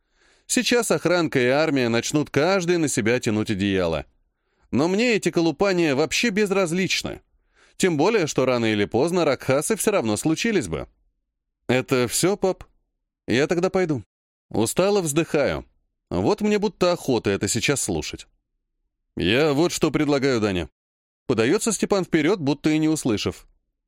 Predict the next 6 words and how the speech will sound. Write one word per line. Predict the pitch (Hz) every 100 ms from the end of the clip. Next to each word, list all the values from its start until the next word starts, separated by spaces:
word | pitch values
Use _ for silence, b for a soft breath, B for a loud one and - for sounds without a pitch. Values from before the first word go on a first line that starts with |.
| _ -
«Надо | 98 147 143
показать | 143 147 131 160 -
командованию | 135 143 170 156 143 143 135 110 120
эффективность | 151 - - 180 151 135 101
действующей | 127 147 - 127 120 - 120
системы, | - 113 - 175 98 67